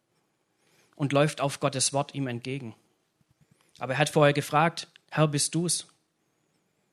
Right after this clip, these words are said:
Bist du es?“ Wie oft legen wir ein Vlies aus?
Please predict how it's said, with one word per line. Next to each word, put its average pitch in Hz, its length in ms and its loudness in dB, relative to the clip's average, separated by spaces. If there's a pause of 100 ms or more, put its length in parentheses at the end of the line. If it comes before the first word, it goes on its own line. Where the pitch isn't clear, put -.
Bist - 240 -2
du 180 120 0
es?“ 127 320 -4 (1900)
Wie 160 120 4
oft 156 200 0
legen 147 220 4
wir 131 100 0
ein 131 100 -2
Vlies 156 360 -2
aus? 113 380 -8